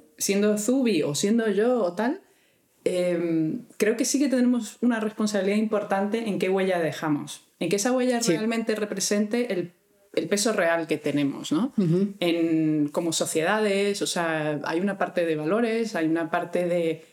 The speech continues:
Speaker 1: de qué traigo al mundo, o sea, incluso en la parte más superficial, eh, de esto, o sea, realmente yo quiero, yo qué, yo qué quiero dejar en el mundo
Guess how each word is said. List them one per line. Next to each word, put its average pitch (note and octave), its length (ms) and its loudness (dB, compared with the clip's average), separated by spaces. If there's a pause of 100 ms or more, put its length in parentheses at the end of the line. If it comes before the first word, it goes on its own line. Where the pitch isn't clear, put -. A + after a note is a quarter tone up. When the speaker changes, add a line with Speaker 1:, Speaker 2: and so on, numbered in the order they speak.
(180)
Speaker 1:
de E3+ 120 -2
qué F#3 100 0
traigo D#4 240 0
al F#3 100 0
mundo, A#3+ 320 2
o - 60 -2
sea, F3 260 -4 (380)
incluso A#3 380 2
en D4+ 60 4
la C#4 60 2
parte B3 220 2
más B3 220 0
superficial, G3+ 1200 -2 (640)
eh, E3+ 420 0
de E3 140 2
esto, D#3+ 220 -4
o - 20 -6
sea, D#3 500 -4 (240)
realmente A3+ 500 0
yo B3+ 140 0
quiero, B3+ 540 0
yo F#3+ 240 0 (280)
qué, A3+ 240 -2
yo G3 200 0
qué C4 100 -2
quiero G3+ 240 2
dejar F3 340 -2
en E3 120 2
el D#3+ 100 0
mundo A3 480 0